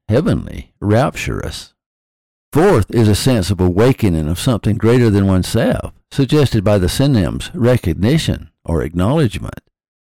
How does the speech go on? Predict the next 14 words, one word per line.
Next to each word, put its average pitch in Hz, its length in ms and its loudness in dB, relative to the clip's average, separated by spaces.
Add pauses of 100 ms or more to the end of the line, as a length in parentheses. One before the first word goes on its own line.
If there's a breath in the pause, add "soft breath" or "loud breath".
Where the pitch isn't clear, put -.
(300)
Fifth 190 360 2
is 113 220 2
the 110 120 4
involvement 101 600 2
of 92 80 -2
the 90 120 -2
heart, - 360 -2
suggested 110 560 2
by 101 140 2
the 90 100 0
synonyms 104 560 0
such 101 260 -2
as 82 120 -2
gladsome, 95 720 -2